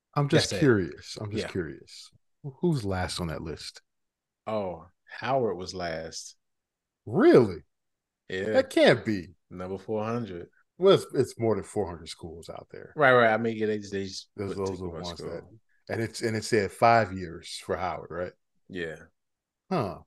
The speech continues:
Speaker 1: Okay.
Speaker 2: Which isn't horrible, right? I mean, you know, I mean, I mean, again, this, this
Speaker 1: I'm
Speaker 2: that's just
Speaker 1: gonna,
Speaker 2: more of a
Speaker 1: I'm a, I'm a,
Speaker 2: calculation
Speaker 1: I'm gonna
Speaker 2: of
Speaker 1: stand
Speaker 2: value.
Speaker 1: up for Howard on that. That can't, that, I, I don't think that's true.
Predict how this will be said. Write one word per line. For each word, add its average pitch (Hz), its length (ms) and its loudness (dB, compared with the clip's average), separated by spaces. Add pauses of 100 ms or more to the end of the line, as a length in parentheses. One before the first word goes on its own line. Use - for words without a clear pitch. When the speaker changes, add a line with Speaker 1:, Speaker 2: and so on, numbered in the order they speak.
Speaker 1:
Okay. 95 280 -8
Speaker 2:
Which 196 120 -6
isn't 139 260 2
horrible, 101 600 -2
right? 120 200 0
I 135 40 0
mean, 135 220 -4
you 139 60 -4
know, 82 260 -10
I 123 60 -6
mean, 151 160 -4
I - 20 -8
mean, 156 140 -2
again, 107 340 0
this, 131 240 0
this 156 200 4 (280)
Speaker 1:
I'm 139 80 8
Speaker 2:
that's 156 140 8
just 147 100 6
Speaker 1:
gonna, 143 60 8
Speaker 2:
more 135 100 10
of 131 80 4
a 151 40 8
Speaker 1:
I'm 170 120 10
a, 131 140 10
I'm 202 160 8
a, 170 80 8
Speaker 2:
calculation 196 120 6
Speaker 1:
I'm 202 60 10
gonna 180 100 8
Speaker 2:
of - 60 2
Speaker 1:
stand 123 280 6
Speaker 2:
value. 113 80 4
Speaker 1:
up 107 100 -6
for 107 80 0
Howard 98 320 4
on 90 80 -8
that. 101 100 -4
That 156 160 2
can't, 95 260 -8
that, 113 300 2
I, 113 400 0
I 120 100 -2
don't 110 180 0
think 92 160 -12
that's 76 180 -10
true. - 220 -16